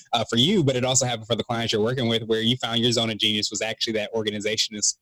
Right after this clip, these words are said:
eh, organizational piece, not necessarily the actual ad management and things like that. And vice versa, those people love doing that.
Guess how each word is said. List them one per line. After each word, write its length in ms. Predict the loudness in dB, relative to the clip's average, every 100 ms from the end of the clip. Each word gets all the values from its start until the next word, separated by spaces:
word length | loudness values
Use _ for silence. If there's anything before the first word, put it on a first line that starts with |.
| _
eh, 100 | -6 -6 -2
organizational 560 | 0 2 0 0 -2
piece, 220 | -2 -2 -2
not 120 | -4
necessarily 540 | -4 -2 -2 -2 -2
the 180 | -4 -6
actual 260 | -8 -8 -6
ad 240 | -6 -6 -6
management 500 | -6 -6 -8 -10 -10 -12 -12 -6
and 140 | -4
things 220 | -4 -4
like 160 | -6 -4
that. 160 | -4 0
And 140 | -2
vice 240 | -2 -4
versa, 360 | 0 2 2 0
those 240 | 0 -2
people 320 | -2 -2 0 0
love 240 | 0 0
doing 280 | 0 0 0
that. 240 | -2 -4